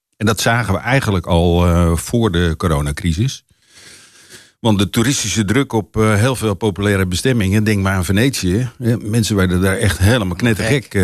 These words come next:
Speaker 2: Ja. Ja.
Speaker 1: van. Dus dat leidde tot onvrede bij de lokale bevolking. Dus de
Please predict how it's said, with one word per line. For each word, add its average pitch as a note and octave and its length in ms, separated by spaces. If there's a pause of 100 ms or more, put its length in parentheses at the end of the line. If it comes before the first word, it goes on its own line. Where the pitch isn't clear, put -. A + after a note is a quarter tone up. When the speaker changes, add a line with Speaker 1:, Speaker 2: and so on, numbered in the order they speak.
Speaker 2:
Ja. D#2+ 580
Ja. D#2 480
Speaker 1:
van. G#2+ 440
Dus G#2 220 (100)
dat F#2+ 200
leidde G2+ 260
tot F2 180
onvrede G2 500
bij F2 280
de F2 320
lokale E2 680
bevolking. G#2+ 840
Dus G2+ 220
de F2+ 280